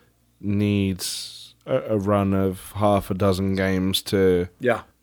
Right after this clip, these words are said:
Speaker 1: y-, to have that kind of consistency about him. Um, yeah, but, uh, Martinez is kind of the, is definitely the, not red flag, you know, that, that injury and,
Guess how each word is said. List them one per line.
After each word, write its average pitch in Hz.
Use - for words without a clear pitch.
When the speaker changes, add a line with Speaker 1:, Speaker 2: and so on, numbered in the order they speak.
Speaker 1:
y-, 143
to 117
have 101
that 98
kind 101
of 92
consistency 98
about 90
him. 90
Um, 92
yeah, 98
but, 117
uh, 110
Martinez 123
is 120
kind 110
of 101
the, 101
is 104
definitely 104
the, 95
not 151
red 110
flag, 127
you 131
know, 110
that, 123
that 131
injury 117
and, 104